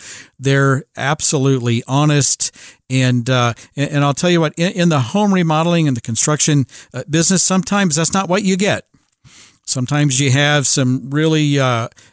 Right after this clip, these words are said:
uh, kind of, uh, heavy-handed salespeople. You're twisting arms, you're making deals, and, and call today and today only, and we'll throw in ten thousand dollars of extra free granite. Well,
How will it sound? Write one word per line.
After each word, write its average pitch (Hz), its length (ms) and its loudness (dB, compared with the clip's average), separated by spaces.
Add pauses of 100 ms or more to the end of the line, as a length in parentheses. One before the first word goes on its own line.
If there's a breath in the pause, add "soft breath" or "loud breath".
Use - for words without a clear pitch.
(120 soft breath)
uh, 107 200 -10
kind 147 180 -2
of, 127 180 -4
uh, 123 260 -2
heavy-handed 160 720 0
salespeople. 170 960 2 (280 loud breath)
You're 101 140 -10
twisting 151 480 0
arms, 160 420 2
you're 135 100 2
making 143 380 0
deals, 156 400 2
and, 120 140 0 (260 loud breath)
and 127 220 -2
call 226 320 2
today 165 600 0
and 143 140 2
today 160 360 0
only, 175 380 2
and 135 100 2
we'll 220 180 2
throw 160 420 0
in 139 180 0
ten 220 280 2
thousand 175 440 0
dollars 143 440 0
of 120 100 -2
extra 165 400 0
free 185 380 -2
granite. 139 600 -4 (400 loud breath)
Well, 151 360 0